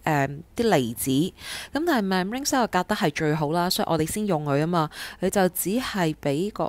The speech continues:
sodium ion 過到啦。咁但係就唔俾啲 hydroxide ion 啦，chloride ion 係完全過唔到嘅。但係 diaphragm cell 嗰個阻隔能力呢就弱啲嘅。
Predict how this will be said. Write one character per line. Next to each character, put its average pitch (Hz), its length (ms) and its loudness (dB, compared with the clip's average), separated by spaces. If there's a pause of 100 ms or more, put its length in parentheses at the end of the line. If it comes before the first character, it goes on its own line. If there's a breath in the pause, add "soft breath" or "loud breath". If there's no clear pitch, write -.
sodium 202 460 -4
ion 180 380 -4 (340)
過 156 180 -4
到 139 200 -4
啦。 196 300 -2 (880 loud breath)
咁 196 200 -2
但 185 120 2
係 180 140 0
就 160 160 0 (220)
唔 131 340 -8
俾 196 540 -4
啲 208 500 -4
hydroxide - 560 -4
ion 160 200 0
啦， 151 180 -6
chloride 233 240 2
ion 208 220 0
係 143 220 0
完 143 120 -2
全 143 160 -2
過 156 140 6
唔 127 100 0
到 127 160 4
嘅。 151 160 6 (340 loud breath)
但 202 160 6
係 302 260 2
diaphragm 294 320 0
cell 277 180 4
嗰 262 40 2
個 240 160 4
阻 165 220 2
隔 - 200 2
能 147 160 -4
力 147 140 -4
呢 208 160 0
就 185 120 -2
弱 139 260 -2 (120)
啲 180 220 -4
嘅。 - 160 2